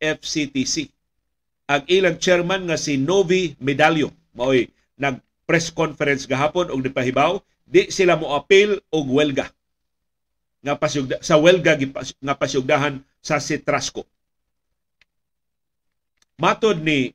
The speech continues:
Novi Medallo, ang Federation of Cebu Transport Cooperatives, F C T C,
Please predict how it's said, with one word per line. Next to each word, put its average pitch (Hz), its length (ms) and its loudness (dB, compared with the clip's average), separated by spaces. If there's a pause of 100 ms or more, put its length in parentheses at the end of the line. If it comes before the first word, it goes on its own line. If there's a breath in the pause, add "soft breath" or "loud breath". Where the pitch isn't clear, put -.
(200)
Novi 175 480 4
Medallo, 135 560 2 (320)
ang 139 320 -2 (1040)
Federation 175 640 0
of 139 160 -2
Cebu 175 320 0
Transport 175 480 -4
Cooperatives, 160 720 -2
F 160 160 -2
C 160 160 -4
T 131 160 -2
C, 165 320 -2